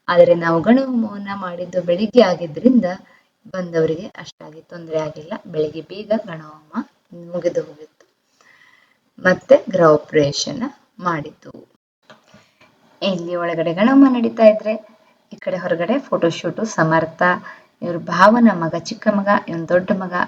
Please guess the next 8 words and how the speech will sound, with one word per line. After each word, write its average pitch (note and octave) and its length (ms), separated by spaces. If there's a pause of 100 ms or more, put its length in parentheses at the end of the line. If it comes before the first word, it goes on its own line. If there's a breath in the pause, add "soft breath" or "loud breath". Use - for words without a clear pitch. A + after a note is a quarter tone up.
ಇವ್ರ E3+ 200
ಅತ್ತೆಯ F3 420
ಮೊಮ್ಮಗ, G3 520 (800 loud breath)
ಇಲ್ಲಿ F3+ 200
ನಾಲ್ಕು E3 380
ಜನ E3 220
ಮಕ್ಕಳು, F3 260
ಸಮೃದ್ಧಿ, E3 1040